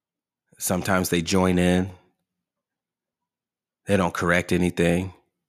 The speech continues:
They just turn a blind eye. Why? Because they're fearful.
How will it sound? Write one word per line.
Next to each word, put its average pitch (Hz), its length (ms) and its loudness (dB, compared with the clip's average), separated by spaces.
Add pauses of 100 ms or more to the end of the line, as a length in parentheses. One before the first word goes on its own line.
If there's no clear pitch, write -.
(280)
They 90 100 -2
just 85 220 -2
turn 90 260 2
a 85 40 0
blind 87 440 0
eye. 85 320 0 (1400)
Why? 92 280 2
Because 90 380 -4
they're 82 100 -4
fearful. 87 680 -2